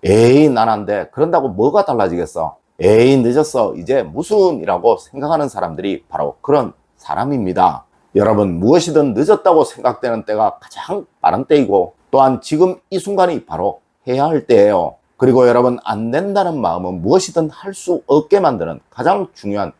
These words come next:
요인이에요. 네, 이런 부정적인 생각을 가진 사람은 절대 무엇이든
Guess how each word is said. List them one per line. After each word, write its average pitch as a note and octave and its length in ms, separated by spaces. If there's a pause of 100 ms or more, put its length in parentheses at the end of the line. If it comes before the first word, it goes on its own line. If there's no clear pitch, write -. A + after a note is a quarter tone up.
(160)
요인이에요. G2+ 680 (260)
네, G2+ 340
이런 B2 320
부정적인 D#3+ 580
생각을 B2 520
가진 A2+ 260
사람은 G2 380
절대 E3+ 440
무엇이든 G2 600